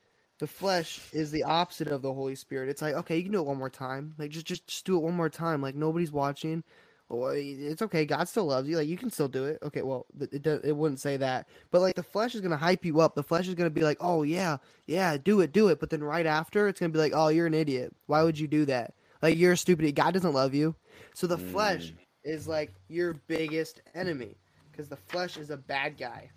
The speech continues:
Speaker 2: Yeah, it's, uh, it's, it's kinda like, we all know the, the classic devil on one shoulder, uh, angel on
Speaker 1: Yeah.
Speaker 2: another, right? And so the flesh would be the devil representative there, and then the spirit would be the angel there.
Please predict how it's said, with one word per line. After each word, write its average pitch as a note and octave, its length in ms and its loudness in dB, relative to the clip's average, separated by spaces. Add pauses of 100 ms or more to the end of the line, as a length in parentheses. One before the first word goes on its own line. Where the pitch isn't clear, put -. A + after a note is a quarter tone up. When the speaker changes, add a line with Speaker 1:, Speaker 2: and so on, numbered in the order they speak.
(720)
Speaker 2:
Yeah, A#2 420 6
it's, - 220 -4
uh, G2+ 260 6
it's, G2+ 280 -6
it's G#2 140 -6
kinda D#3 220 -2
like, A2 280 2 (280)
we A2+ 140 0
all A2+ 160 6
know G2+ 180 2
the, F#2 220 0
the E2 100 -8
classic F#2 640 -2
devil F#2 280 0
on F2 120 -4
one F2 140 -6
shoulder, E2+ 600 -4
uh, D#2 420 -8 (120)
angel E2+ 300 -4
on D#2+ 60 -2
Speaker 1:
Yeah. D#2+ 60 -6
Speaker 2:
another, D#2 300 -10
right? D2 240 -12 (400)
And F#2+ 120 -8
so G2 200 0
the F#2+ 100 -6
flesh C3 400 -2
would G2+ 160 -6
be F#2 200 -4
the F2 140 -8
devil F#2 360 -4
representative E2+ 640 -8
there, D#2+ 220 -8
and E2+ 200 -10
then E2 280 -6 (400)
the F2 240 0
spirit A#2 360 -4
would F2+ 100 -8
be F#2 100 -4
the F2 120 -6
angel F#2 340 -6
there. C2 200 -10